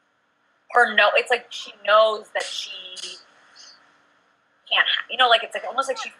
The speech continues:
feels like, "I can't have it." You know, like, "I know what's possible in life, but it's not possible in my life," kind of thing.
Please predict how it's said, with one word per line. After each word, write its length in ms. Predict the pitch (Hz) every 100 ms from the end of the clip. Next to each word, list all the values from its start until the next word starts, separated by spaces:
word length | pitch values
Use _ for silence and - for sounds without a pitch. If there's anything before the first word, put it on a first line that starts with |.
| -
feels 140 | 208
like, 100 | 190 170
"I 80 |
can't 340 | - - 196 -
have 220 | 185 175 160
it." 200 | 147 - -
You 60 | 185
know, 100 | 185
like, 140 | 185
"I 80 | 202
know 200 | 208 220
what's 200 | 233 - -
possible 580 | 180 190 - 247 254 269
in 100 | 202 190 -
life, 280 | 165 208 -
but 140 | 196
it's 180 | 165 -
not 180 | 185 165
possible 300 | 170 - 165
in 80 | -
my 180 | 147 131
life," 280 | - - - -
kind 120 | -
of 80 | -
thing. 200 | -